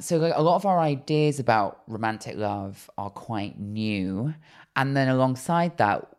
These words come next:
what they all say is that, like, we'll be able to do it all on instinct. You'll meet the one and it will just be right and it'll be easy and stuff like that. And then when it gets hard, people are like, "Oh, no, love's hard work." But what we're never really told is, like, actually,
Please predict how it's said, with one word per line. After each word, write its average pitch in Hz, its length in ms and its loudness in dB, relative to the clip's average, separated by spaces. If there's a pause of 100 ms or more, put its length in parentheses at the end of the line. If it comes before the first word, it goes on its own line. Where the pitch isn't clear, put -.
(140)
what 127 280 -2
they 127 160 2
all 120 200 2
say 127 380 0
is 101 140 -2
that, - 100 -8
like, 107 220 -4
we'll 123 100 -2
be 123 140 0
able 123 100 2
to 120 80 -12
do 120 100 -2
it 98 60 -2
all 117 120 -2
on 113 100 -2
instinct. - 560 -8
You'll 117 180 0
meet 143 300 0
the - 80 -2
one 107 560 -4
and 120 100 -2
it 110 80 -2
will 110 80 -4
just 107 260 -4
be 107 120 -8
right 110 400 -4
and - 100 -10
it'll 123 80 -6
be 127 180 -8
easy 120 520 -6 (400)
and 120 120 -4
stuff - 200 -10
like 117 140 -2
that. 110 340 0
And 131 120 0
then 180 300 6
when 165 140 2
it - 120 -4
gets 135 200 -2
hard, 131 200 0
people 120 200 -4
are 120 80 -2
like, - 40 -6
"Oh, 113 120 -8
no, 113 100 -4
love's 113 220 -4
hard 104 240 -6
work." 107 340 -2 (240)
But 135 140 -2
what 135 100 2
we're 156 100 2
never 175 220 2
really 147 240 0
told 107 300 -2
is, 104 100 -6
like, 101 220 -6
actually, 80 840 -6